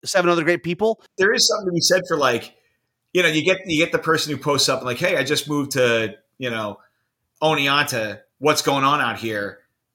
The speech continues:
Speaker 2: And, or, "I'm in New York." And then Rob will immediately respond with, like, "Mike Rossi," <laughs> right? I'm like, "Okay,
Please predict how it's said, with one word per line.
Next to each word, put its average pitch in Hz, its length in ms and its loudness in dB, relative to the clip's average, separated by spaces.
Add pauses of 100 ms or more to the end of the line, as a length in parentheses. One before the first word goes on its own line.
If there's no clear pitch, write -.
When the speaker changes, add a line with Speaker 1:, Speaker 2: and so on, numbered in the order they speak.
Speaker 2:
And, 123 360 0
or, 131 200 -2
"I'm 139 180 2
in 147 80 -2
New 143 80 -2
York." 139 360 2
And 127 100 -6
then 127 240 -4
Rob 143 280 2
will 143 120 0
immediately 156 280 0
respond 143 320 -2
with, 131 120 -6
like, 120 120 -2 (200)
"Mike 147 280 0
Rossi," 95 640 0
<laughs> - 20 -16
right? 123 180 -2
I'm - 60 2
like, 131 120 0 (100)
"Okay, 139 120 -4